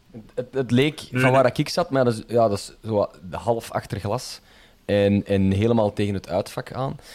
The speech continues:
Speaker 1: Eh, in pieken te gaan, op momenten dat er, dat er wat kansen op een rij waren of dat er een goal was, was het, was het heftig en voelt je van, "Dit is niet een of andere doordeweekse match, eh,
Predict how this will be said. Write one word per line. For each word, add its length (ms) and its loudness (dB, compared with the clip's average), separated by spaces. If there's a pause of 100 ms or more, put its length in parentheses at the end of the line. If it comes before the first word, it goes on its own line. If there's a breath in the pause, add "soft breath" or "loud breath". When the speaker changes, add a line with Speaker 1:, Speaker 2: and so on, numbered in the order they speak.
(240 loud breath)
Speaker 1:
Eh, 300 4 (380)
in 200 -4
pieken 280 -2
te 120 -4
gaan, 280 -8 (140)
op 140 -12
momenten 360 0
dat 200 2
er, 160 -8
dat 140 -12
er 300 -10
wat 180 -8
kansen 360 -2
op 120 -2
een 80 0
rij 200 4
waren 340 2
of 220 -2
dat 160 -6
er 60 -8
een 140 -6
goal 240 -2
was, 260 -4 (300 loud breath)
was 180 -4
het, 140 -18
was 180 0
het 100 -12
heftig 340 2
en 140 2
voelt 220 2
je 60 -6
van, 140 2
"Dit 160 -2
is 120 -10
niet 340 4 (380 loud breath)
een 120 -4
of 60 0
andere 340 2
doordeweekse 600 0
match, 400 -4
eh, 420 0